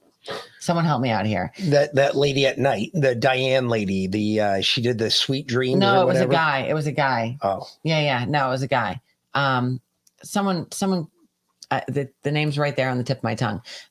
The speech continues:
Speaker 1: Uh, anyway, her mom called in, was like, um, "My daughter's, you know, working for a
Speaker 2: Not
Speaker 1: senator."
Speaker 2: Rush.
Speaker 1: Uh-uh.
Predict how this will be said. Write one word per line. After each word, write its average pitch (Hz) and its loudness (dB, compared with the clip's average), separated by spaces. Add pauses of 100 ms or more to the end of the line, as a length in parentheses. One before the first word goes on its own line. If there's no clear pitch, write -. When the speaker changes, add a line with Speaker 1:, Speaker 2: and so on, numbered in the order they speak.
Speaker 1:
Uh, - 0
anyway, 160 2
her 151 0
mom 156 2
called 151 2
in, 131 0
was 127 0
like, 123 -2
um, 131 0
"My 135 0
daughter's, 143 -2 (140)
you 135 -2
know, 123 0
working 131 0
for 123 -2
a 113 0
Speaker 2:
Not 123 0
Speaker 1:
senator." 151 2
Speaker 2:
Rush. - 2 (800)
Speaker 1:
Uh-uh. 110 0